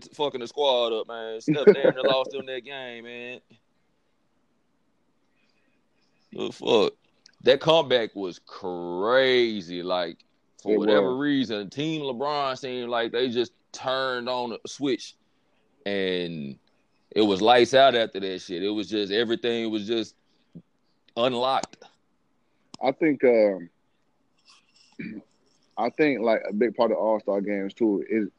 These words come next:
Speaker 2: is whoever start playing serious first, and then whoever, you know, plays the most serious. 'Cause I think when, uh, if you go back and watch the shit, like, when Ben Simmons and when, uh, Damian Lillard came in the game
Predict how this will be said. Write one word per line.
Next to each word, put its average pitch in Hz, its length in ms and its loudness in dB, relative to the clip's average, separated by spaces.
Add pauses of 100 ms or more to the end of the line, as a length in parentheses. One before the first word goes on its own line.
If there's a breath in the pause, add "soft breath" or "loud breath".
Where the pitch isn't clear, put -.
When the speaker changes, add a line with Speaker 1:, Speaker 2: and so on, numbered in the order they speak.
Speaker 2:
is 113 180 2
whoever 123 300 6
start 113 340 4
playing 107 280 -2
serious 110 520 4
first, 110 280 2 (1200)
and 98 240 0
then 98 240 0
whoever, 110 320 6 (200)
you 117 120 -2
know, 101 280 -2
plays 104 440 4
the 104 100 0
most 104 300 2
serious. 113 320 6
'Cause 104 140 2
I 120 100 6
think 135 260 4
when, 117 100 2
uh, 104 300 4 (380)
if 110 100 -4
you 143 80 8
go 143 120 8
back 117 180 4
and 98 100 -4
watch 139 240 2
the 117 100 -6
shit, 104 300 0
like, 101 240 0 (100)
when 104 220 -4
Ben 139 300 4
Simmons 151 380 2
and 113 200 0
when, 113 160 0
uh, 104 300 0 (100)
Damian 127 300 2
Lillard 147 200 8
came 151 180 2
in 151 60 2
the 151 80 2
game 156 300 2